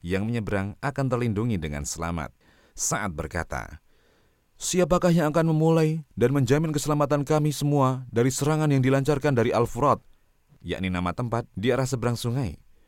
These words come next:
"sehingga kita bertemu dengan musuh, agar mereka tidak mencegahnya keluar."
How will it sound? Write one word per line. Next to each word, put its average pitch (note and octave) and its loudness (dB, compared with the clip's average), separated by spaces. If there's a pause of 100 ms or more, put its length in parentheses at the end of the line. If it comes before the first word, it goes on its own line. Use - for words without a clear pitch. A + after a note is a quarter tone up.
(220)
"sehingga E3 4
kita D#3 2
bertemu C#3 2
dengan B2 0
musuh, A2+ -2 (400)
agar A2 -2
mereka C3 0
tidak B2+ 0
mencegahnya C3 2
keluar." F#2+ -2